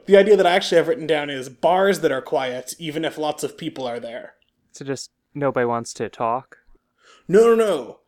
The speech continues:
Speaker 1: So, like, there are some bars and restaurants you go to where, like,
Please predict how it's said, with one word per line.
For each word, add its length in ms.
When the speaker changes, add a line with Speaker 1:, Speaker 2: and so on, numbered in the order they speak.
Speaker 1:
So, 180
like, 240
there 140
are 40
some 300
bars 340
and 100
restaurants 460
you 60
go 160
to 400
where, 220
like, 400